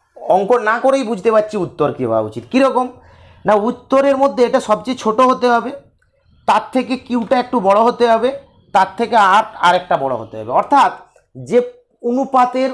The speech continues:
অপশনগুলো দেওয়া থাকবে, সেই অনুপাতের সর্বপ্রথমে যেটা থাকবে সেটা সবচেয়ে ছোট হবে, তারপরে যে থাকবে সে তার থেকে একটু বড় হবে, কিন্তু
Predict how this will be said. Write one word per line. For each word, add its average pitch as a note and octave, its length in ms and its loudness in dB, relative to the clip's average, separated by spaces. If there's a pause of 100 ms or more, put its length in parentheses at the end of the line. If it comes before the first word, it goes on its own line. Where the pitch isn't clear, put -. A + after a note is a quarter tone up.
(340)
অপশনগুলো B3 520 0 (100)
দেওয়া D3 200 2
থাকবে, B2+ 260 -2 (480)
সেই A3+ 200 2
অনুপাতের B3+ 480 2 (140)
সর্বপ্রথমে A3+ 1040 0
যেটা F#3 200 0 (100)
থাকবে D3+ 260 -4
সেটা G3 220 -2
সবচেয়ে F#3 340 -2
ছোট G#3+ 120 0 (120)
হবে, A3 160 0 (960)
তারপরে G#3+ 460 2 (100)
যে A#3+ 160 0
থাকবে G3 240 0 (140)
সে A3 100 2 (500)
তার G3 200 0
থেকে A#3 220 -2
একটু B3 200 -4
বড় G#3 200 4
হবে, G3 140 -2 (380)
কিন্তু G3 160 -4